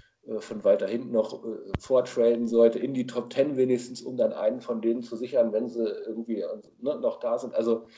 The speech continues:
ja, da, da hoffe ich jetzt einfach mal drauf. Sonst, im Worst Case wäre sonst nämlich vielleicht nur, nur Burrow gegangen in den Top Ten und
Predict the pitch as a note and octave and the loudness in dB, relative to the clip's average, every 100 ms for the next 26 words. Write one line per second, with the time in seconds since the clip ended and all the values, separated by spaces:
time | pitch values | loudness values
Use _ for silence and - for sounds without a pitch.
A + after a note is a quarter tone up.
0 | - - _ _ _ _ _ _ _ _ | -20 -20 _ _ _ _ _ _ _ _
1 | _ _ _ _ A2+ D3+ - - - C#3 | _ _ _ _ 0 2 0 -6 0 0
2 | - D3 D3+ A#2+ G#2+ - F#2+ G2 G2+ G2 | 2 -4 -6 -2 -2 2 2 2 2 0
3 | F#2 - E2+ F2+ - - _ _ _ - | 0 2 2 2 -4 -20 _ _ _ 2
4 | C3 D3+ - D3+ B2 C3+ - - C3+ B2+ | 4 4 0 -4 8 8 8 2 0 4
5 | A2+ A2+ A#2+ A#2 A2+ - - - - _ | 4 4 0 -2 -2 -6 -16 -20 -20 _
6 | _ - A2 A2+ A2 A2+ - - - A#2+ | _ -2 0 2 4 4 4 -4 -14 -4
7 | E3+ G3 - - - _ _ _ - F3+ | 6 6 6 2 -18 _ _ _ 2 6
8 | E3 A#2 A2 A2+ A2 G2+ B2+ B2+ A2+ A2 | 6 6 2 -2 0 -2 0 -4 -4 -2
9 | A2 - A2+ A#2+ C3 A#2 - | -4 -2 -4 -2 0 -2 -6